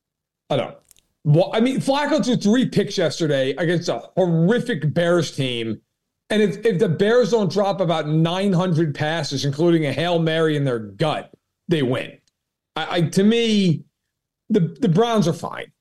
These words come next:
The Browns are decent enough that, like, you respect them. But I, like, are they going into Baltimore or Kansas City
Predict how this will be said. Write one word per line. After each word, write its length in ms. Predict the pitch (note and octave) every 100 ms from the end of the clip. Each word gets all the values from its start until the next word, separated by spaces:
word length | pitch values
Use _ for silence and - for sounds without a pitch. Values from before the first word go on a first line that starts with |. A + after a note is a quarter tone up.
| _ -
The 80 |
Browns 400 | E3 G#3 A3 G#3
are 580 | F3 E3 D#3+ D#3+ D#3 D#3 _ _ _ _ _ _ _ - C#3 B2+
decent 640 | G#3+ A#3 - A3+ G#3+ - -
enough 480 | F#3+ F3 F3 E3 -
that, 200 | E3 D#3+
like, 240 | D#3+ C3
you 120 | E3
respect 480 | D#3+ C#3 F3 D3 -
them. 360 | D3 C#3 C3+ D3
But 200 | D3 E3
I, 200 | D#3+ E3
like, 240 | D#3+ D#3+ G3+
are 100 | F3+
they 180 | G3+
going 200 | A3 G#3+
into 140 | G#3 D#3
Baltimore 880 | C#3+ D#3 E3+ F3 F3 F3+ F#3 F#3 - _
or 220 | - D3+ D3+
Kansas 480 | E3 F3 F3+ D#3
City 580 | - E3+ D#3+ E3+ E3+ E3+